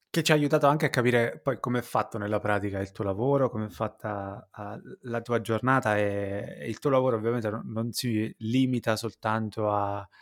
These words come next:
a divulgare libri che ti hanno fatto piacere, ma è soprattutto, è anche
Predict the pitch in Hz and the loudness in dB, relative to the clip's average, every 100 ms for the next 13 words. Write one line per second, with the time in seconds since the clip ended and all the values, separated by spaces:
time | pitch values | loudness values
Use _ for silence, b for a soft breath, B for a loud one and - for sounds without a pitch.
0 | b b b b 120 120 135 135 143 131 | b b b b -4 0 0 4 4 4
1 | 127 135 127 117 - 117 117 127 127 135 | 0 -2 -2 -2 -4 -6 -6 -4 -2 0
2 | 151 135 113 110 113 123 110 117 113 - | 4 6 6 6 4 -2 -4 -4 -4 -4
3 | 123 - 110 123 107 110 110 107 101 | -8 -6 -6 -4 -2 -2 -4 -4 -6